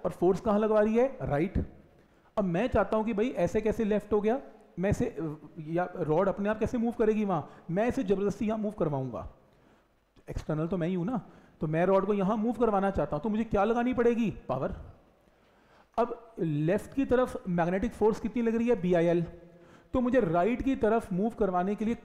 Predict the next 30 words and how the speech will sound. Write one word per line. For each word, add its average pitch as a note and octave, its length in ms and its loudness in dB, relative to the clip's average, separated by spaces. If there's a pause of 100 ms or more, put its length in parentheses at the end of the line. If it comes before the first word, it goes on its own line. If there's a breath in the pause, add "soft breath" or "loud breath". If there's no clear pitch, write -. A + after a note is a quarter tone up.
कम C4 240 4
से C4+ 200 0
कम A#3+ 200 0
force G#3 340 2
चाहिए G3+ 240 2
बीआईएल। C#3 440 0 (260)
ज़्यादा D3 260 0
लगाऊंगा G#3+ 420 2
तो A3 100 2
रॉड G#3 180 4
accelerate G3+ 440 0
करेगी, C#3 360 -2 (640 loud breath)
पर D#3+ 80 0
अगर F3+ 140 2
मैं G#3+ 140 0
बराबर E3+ 320 2
force A3+ 280 0
लगाऊंगा F3+ 420 0
बीआईएल, F#3 440 2
बीआईएल, E3 440 2 (1120)
तो E3+ 60 0
उस F#3 200 0
case E3+ 280 0
में G#3 280 -2
it F3+ 120 0
will G3 200 -2
move F3+ 180 -2
with G3+ 120 2
a G3 100 -2
constant G3+ 500 0